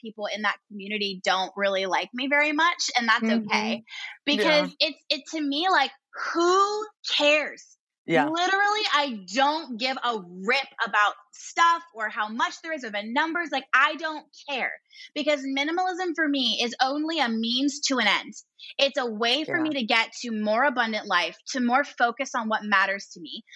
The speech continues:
Speaker 1: to more energy and time and space for my kids, for my business, for my purpose, for the reason I'm here.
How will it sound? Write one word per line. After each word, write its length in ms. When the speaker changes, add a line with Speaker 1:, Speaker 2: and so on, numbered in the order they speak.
Speaker 1:
to 120
more 340
energy 460
and 140
time 380
and 120
space 680
for 180
my 200
kids, 380
for 100
my 300
business, 480
for 100
my 180
purpose, 560
for 100
the 160
reason 380
I'm 180
here. 460